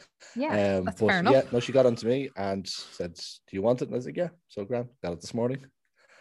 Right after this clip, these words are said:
Speaker 2: Get the
Speaker 1: Oh,
Speaker 2: second one in a month.
Speaker 1: real?
Speaker 2: Yeah.
Speaker 1: That's fantastic. I know, and, like, our, um, our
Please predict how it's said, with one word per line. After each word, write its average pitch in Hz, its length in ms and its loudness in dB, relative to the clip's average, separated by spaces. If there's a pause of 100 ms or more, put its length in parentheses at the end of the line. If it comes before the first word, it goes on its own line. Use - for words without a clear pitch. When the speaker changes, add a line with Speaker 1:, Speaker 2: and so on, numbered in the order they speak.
(160)
Speaker 2:
Get - 60 -2
the 254 80 2
Speaker 1:
Oh, - 20 0
Speaker 2:
second 226 300 2
one 370 100 6
in 508 100 8
a 640 60 10 (160)
month. 226 460 6
Speaker 1:
real? 165 100 -8 (100)
Speaker 2:
Yeah. 165 60 -4 (680)
Speaker 1:
That's 302 220 2
fantastic. 269 760 0
I 220 80 4
know, 277 160 4
and, 233 180 4
like, 226 360 2
our, 226 540 2
um, 180 680 0 (1200)
our 185 800 0